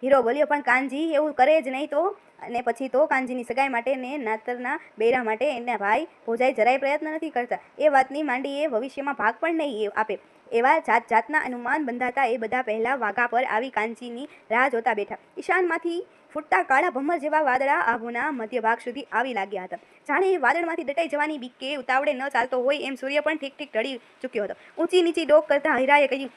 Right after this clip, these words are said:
"આઠ ગાઉની વાટ કાપી છે ને કાનજીનો તો હજુ એ પતો નથી. આપણે તો છત્રીઓ છે એટલે વાંધો નથી, પણ ખરી મજા તો આ ચાર જણની આવવાની છે," મનોરે કહ્યું.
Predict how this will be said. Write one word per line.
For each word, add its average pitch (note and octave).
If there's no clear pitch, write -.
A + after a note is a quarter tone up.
"આઠ F#4
ગાઉની E4
વાટ C#4+
કાપી D#4
છે E4+
ને F4+
કાનજીનો D#4
તો D#4+
હજુ C4+
એ D#4+
પતો D4+
નથી. A3+
આપણે D#4
તો E4+
છત્રીઓ E4
છે E4
એટલે D#4
વાંધો C#4+
નથી, D#4
પણ D#4+
ખરી D#4
મજા D4+
તો E4+
આ -
ચાર C#4+
જણની D#4
આવવાની D4+
છે," D4+
મનોરે C#4
કહ્યું. B3